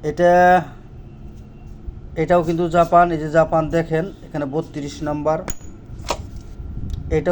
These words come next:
হলো, এটাও কিন্তু জাপান, এই যে টয়ো কোম্পানি জাপান, এটা সাতাশ নাম্বার। এটা বত্রিশ নাম্বার, এই যে দেখেন জাপান, ছয় ফলের মাল। এটা হলো আপনার, এটা হলো কোরিয়ান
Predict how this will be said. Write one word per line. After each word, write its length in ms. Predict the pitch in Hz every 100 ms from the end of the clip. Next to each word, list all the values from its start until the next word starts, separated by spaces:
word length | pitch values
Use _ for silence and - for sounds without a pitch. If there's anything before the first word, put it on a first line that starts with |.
| 175
হলো, 200 | 180 185 185 175 -
এটাও 200 | 170 170 160
কিন্তু 160 | 170 175 175
জাপান, 260 | 165 175 175
এই 40 | 156
যে 60 | 160 185
টয়ো 220 | 185 185 180
কোম্পানি 360 | 165 139 156 147 160
জাপান, 300 | 156 160 170 - -
এটা 140 | 147 -
সাতাশ 320 | 160 160 160 -
নাম্বার। 300 | 143 135 143 - - - - - - - - - - - - - - - - - - - - - - -
এটা 120 | 156
বত্রিশ 480 | 170 180 - 175 165 180
নাম্বার, 260 | 180 180 175
এই 60 | 160
যে 60 | 160
দেখেন 360 | 165 160 156
জাপান, 380 | 151 151 156 160 180 - - - - - - - - - - -
ছয় 160 | 147 147
ফলের 240 | 139 139 147
মাল। 160 | 151 156 175 - - - - - - - - - - - - - - - 143
এটা 180 | 139 160 151
হলো 180 | 160 160 156
আপনার, 460 | 156 160 160 160 143 - -
এটা 120 | 151 165
হলো 120 | 165 165
কোরিয়ান 420 | 190 180 160 139